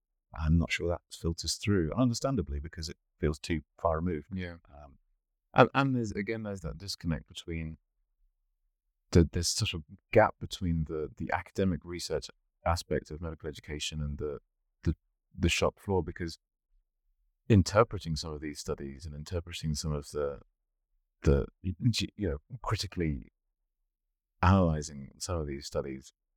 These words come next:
Speaker 2: is hard work.
Speaker 1: Yes, of course. You, I mean, you were on the, on a B M E,
Speaker 2: Yeah.
Speaker 1: aren't you? So, yeah.
Speaker 2: Um, and, and how that, how that translates to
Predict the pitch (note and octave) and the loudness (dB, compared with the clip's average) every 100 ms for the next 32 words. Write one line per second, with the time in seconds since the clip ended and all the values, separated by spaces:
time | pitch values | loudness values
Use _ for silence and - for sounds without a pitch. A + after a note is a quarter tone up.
0 | _ F2+ E2 A2 G2 F#2 - - _ _ | _ 0 2 2 4 4 4 0 _ _
1 | _ _ _ G#2+ G2+ - G#2+ F#2 D#2 F2+ | _ _ _ 6 6 4 -2 -2 -2 -2
2 | F2+ F2+ E2+ E2 E2 - _ _ _ _ | -4 -6 -6 -6 -10 -16 _ _ _ _
3 | _ E2 E2 - _ - F2+ E2 F#2 A2 | _ 2 2 0 _ 0 2 4 4 2
4 | E2+ G2 F#2 D2 C#2+ D2+ D2+ _ E2 E2 | 0 -8 -14 -10 -8 -8 -12 _ -12 -4
5 | F#2 F2 F2 D#2+ - - F2 F2 - F2+ | -2 -2 -4 -8 -14 -8 -8 -6 -6 -6
6 | E2 - _ _ _ _ _ - - F#2+ | -6 -8 _ _ _ _ _ -4 0 2
7 | F2+ F2 D#2+ - _ _ _ _ _ _ | 2 0 -2 -6 _ _ _ _ _ _
8 | _ _ - G2+ G#2 D2+ - F2 E2 F#2 | _ _ 2 4 6 4 2 0 0 -2
9 | F2+ - - - E2+ D2+ | -4 -6 -14 -6 -4 -4